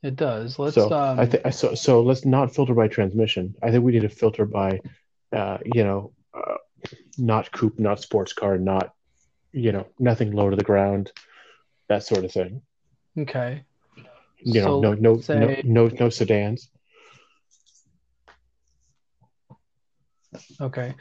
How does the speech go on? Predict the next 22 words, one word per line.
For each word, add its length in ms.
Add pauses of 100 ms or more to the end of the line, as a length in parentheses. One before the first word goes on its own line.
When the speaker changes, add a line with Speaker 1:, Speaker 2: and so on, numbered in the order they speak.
(160)
Speaker 2:
You 100
Speaker 1:
So 100
Speaker 2:
know? 40
Speaker 1:
do 120
you 140
wanna 320
do 800
all-wheel 360
drive? 380 (4000)
Speaker 2:
I 140
think, 340 (220)
I 140
think 300 (400)
just 340
keep 220
it 80
to 180
S 220
U 100
V 220
and 240
minivan 440